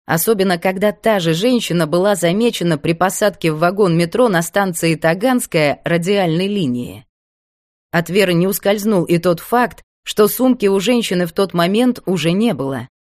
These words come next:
В вагоне метро она стояла так, чтобы не встречаться взглядом с Верой, и вышла вместе с ней на следующей станции, но далее за девушкой не последовала. Во время передвижения в городе Вера запомнила автомобиль серого цвета марки "Волга"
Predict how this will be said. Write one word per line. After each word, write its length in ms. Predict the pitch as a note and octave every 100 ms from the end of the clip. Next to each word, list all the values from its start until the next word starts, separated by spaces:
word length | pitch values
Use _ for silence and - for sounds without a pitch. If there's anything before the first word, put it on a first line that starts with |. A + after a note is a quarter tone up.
| _ _ -
В 100 | C3+
вагоне 400 | F#3 F#3+ A#3 F#3+
метро 340 | F#3+ G#3 C4 -
она 200 | F3 G3+
стояла 520 | - E3+ G#3+ F#3 E3+
так, 320 | E3 C4 C4 _ -
чтобы 320 | - G3+ F#3
не 120 | G3+
встречаться 640 | - F#3+ F#3 A#3+ A3+ F#3
взглядом 460 | F3 F3 F#3+ D#3+ F3
с 120 | -
Верой, 460 | A3+ C#4+ F3 D3 - _ _
и 120 | G#3 G#3+
вышла 360 | B3+ A#3+ G3+
вместе 380 | F#3 A3 A3 F#3+
с 100 | -
ней 160 | A#3+ A3+
на 160 | F3
следующей 600 | - A3 F#3+ F3 F3+ G3
станции, 680 | F#3+ - C4+ B3 - D#3+ D3 - _
но 200 | D#3+ G3+
далее 440 | F#3+ A#3 B3+ G#3 F#3+
за 160 | G3
девушкой 460 | F3+ F3 D#3 - D#3
не 120 | F3+
последовала. 840 | F3+ A3+ A#3 F#3 C#3 C3+ C3 B2+ - _ _ _ _ _ -
Во 200 | F3+ F#3+
время 280 | A3+ A3+
передвижения 720 | F3 F#3 F3+ G3+ F#3+ G3+ F3+ F3+
в 60 |
городе 540 | G3+ C4 A3+ D#3+ D#3+ -
Вера 300 | D#3 G#3 F#3+
запомнила 580 | F3+ E3+ G#3 F#3+ F3 E3
автомобиль 680 | - E3 F3+ F#3+ F#3 A3+ G#3+
серого 400 | - F3+ D#3+ E3
цвета 460 | - G#3 A#3 F3
марки 320 | F3 F3 E3+ E3
"Волга" 520 | F#3+ B3 F#3+ D3+